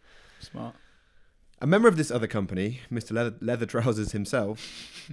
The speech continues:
Speaker 2: <laughs> decided to partake in our work drinks. Nothing too out of the ordinary. He was a fair bit older than all of us. In hospitality, that's hardly strange. To be honest, it probably should be, but here we are. He had a couple of shots of vodka at the bar,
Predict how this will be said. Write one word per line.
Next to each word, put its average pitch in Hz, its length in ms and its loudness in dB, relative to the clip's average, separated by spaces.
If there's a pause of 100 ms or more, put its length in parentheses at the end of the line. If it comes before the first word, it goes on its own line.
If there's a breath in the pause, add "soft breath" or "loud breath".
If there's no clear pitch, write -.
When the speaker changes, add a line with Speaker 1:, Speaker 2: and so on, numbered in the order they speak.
(140)
Speaker 2:
<laughs> - 280 -10
decided 123 340 0
to 123 80 -4
partake 135 480 0
in 113 60 -2
our 117 100 -2
work 156 260 -2
drinks. - 440 -10 (180 loud breath)
Nothing 165 300 0
too 139 160 0
out 120 80 4
of 101 80 -4
the 117 80 4
ordinary. 95 500 -2 (920)
He 143 60 -2
was 139 100 4
a 139 60 2
fair 165 220 2
bit 156 160 2
older 135 180 0
than 110 100 -2
all 101 140 -4
of 92 80 -4
us. 92 240 -6 (160)
In 107 100 -8
hospitality, 113 720 -4
that's 98 220 -10
hardly 92 360 -6
strange. 78 540 -12 (460 soft breath)
To - 60 -14
be 147 100 6
honest, 139 320 2
it 120 60 -4
probably 139 260 0
should 127 260 -2
be, 135 300 -2 (100)
but 101 120 -6
here 95 100 -4
we 85 100 -6
are. 76 180 -10 (880 soft breath)
He - 100 -8
had 123 60 2
a 120 40 -2
couple 147 180 -2
of 147 120 -2
shots 131 320 0
of 107 60 -10
vodka 113 260 0
at 101 60 -6
the 107 40 -8
bar, 95 400 -2